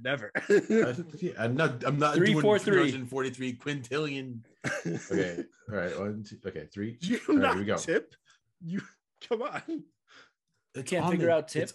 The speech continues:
Speaker 2: it's on the receipt, bro. Like, they
Speaker 1: Yeah,
Speaker 2: tell
Speaker 1: good
Speaker 2: you how
Speaker 1: point.
Speaker 2: much.
Speaker 1: Most, most things are.
Speaker 2: Idiot. All right, here we go. Here we go. One, two, three, four, five, six, seven, eight, nine, ten, eleven, twelve, thirteen, fourteen, fifteen. It won't let me do it anymore.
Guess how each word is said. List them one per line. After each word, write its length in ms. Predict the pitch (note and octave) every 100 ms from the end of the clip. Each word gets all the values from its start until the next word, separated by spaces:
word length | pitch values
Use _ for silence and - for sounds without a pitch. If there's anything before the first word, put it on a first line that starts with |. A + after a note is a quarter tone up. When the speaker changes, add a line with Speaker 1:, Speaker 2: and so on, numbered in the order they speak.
| -
Speaker 2:
it's 180 | A#2+ C#3
on 100 | D#3
the 80 | C#3
receipt, 500 | B2+ - G3+ - -
bro. 280 | D#2+ G#2 - _
Like, 240 | F#2+ G2 - _ -
they 60 |
Speaker 1:
Yeah, 40 | G2+
Speaker 2:
tell 100 | C3
Speaker 1:
good 100 | A#2+ G#2+
Speaker 2:
you 40 |
how 60 | G2
Speaker 1:
point. 100 | A2
Speaker 2:
much. 80 | G#2
Speaker 1:
Most, 260 | G#2 - A#2
most 160 | G#2+ G#2+
things 180 | G#2
are. 120 | G2+ G2+
Speaker 2:
Idiot. 120 | A#2+ - _ _ _ _ -
All 60 | G2+
right, 60 |
here 80 | F#2
we 40 | F#2+
go. 80 | F2
Here 100 | F2+
we 40 |
go. 120 | E2+ D#2+ - - - - _ - - E2+ _ _
One, 360 | F#2 A2 F#2+ D#2+
two, 360 | - A2+ F#2+ C#2+ -
three, 280 | G2+ F#2+ D2+
four, 440 | - G2+ F2+ D2+ -
five, 340 | F2+ F2 -
six, 440 | - F#2+ - - -
seven, 340 | G2 F2 E2 -
eight, 300 | F#2+ - - _
nine, 300 | F#2+ F#2 F2+ -
ten, 320 | - F#2 -
eleven, 360 | E2 F2 F2 - -
twelve, 340 | F#2+ F2 D#2+ -
thirteen, 300 | - G2 - -
fourteen, 320 | G2+ F2 G2
fifteen. 400 | - F#2+ - G2 - -
It 160 | F#2
won't 160 | F2 E2
let 100 | D#2
me 80 | D#2
do 120 | D#2
it 60 | D2+
anymore. 360 | D2+ D#2 D2+